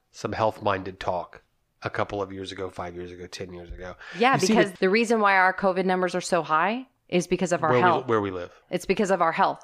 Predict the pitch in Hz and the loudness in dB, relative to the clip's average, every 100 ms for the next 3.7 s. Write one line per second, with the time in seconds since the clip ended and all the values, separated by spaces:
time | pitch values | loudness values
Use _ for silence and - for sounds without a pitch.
0 | - 175 180 180 185 175 165 175 113 170 | -4 2 4 2 0 -2 0 0 2 2
1 | 113 175 190 131 - - 98 98 95 95 | 2 -2 -2 -6 -6 -12 -8 -8 -6 0
2 | 190 190 185 - - 90 156 175 - - | 2 2 -2 -8 -16 -14 -10 -10 -6 -2
3 | 185 208 180 170 165 160 151 | 2 2 4 2 2 2 -2